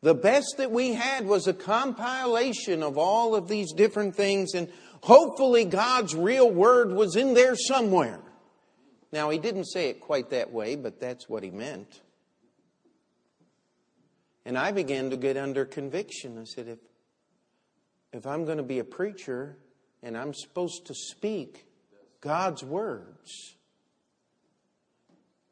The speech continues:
then I'm gonna have to learn Greek, and I'm gonna have to learn Hebrew, and I'm gonna have to go through that library of twenty-five thousand man-, twenty-six thousand manuscripts make up the history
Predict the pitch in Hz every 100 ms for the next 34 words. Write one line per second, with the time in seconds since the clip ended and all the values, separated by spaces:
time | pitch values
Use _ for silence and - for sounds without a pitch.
0 | _ _ 131 113 - _ _ 143 160 180
1 | 143 143 151 151 131 131 107 104 120 151
2 | 196 - - _ _ _ _ 117 117 123
3 | 127 139 135 131 131 113 117 160 160 156
4 | 185 214 208 - _ - _ 139 127 127
5 | 139 135 156 143 143 156 165 - 170 151
6 | 147 135 147 185 156 175 185 202 165 -
7 | - - 160 175 180 175 165 170 156 -
8 | - 156 156 185 156 190 175 135 143 170
9 | 175 - 196 240 220 - 202 - 180 170
10 | 185 160 175 151 160 165 143 - - 131
11 | - 135 135 160 156 147 - _ _ _
12 | 139 139 214 247 - 147 123 120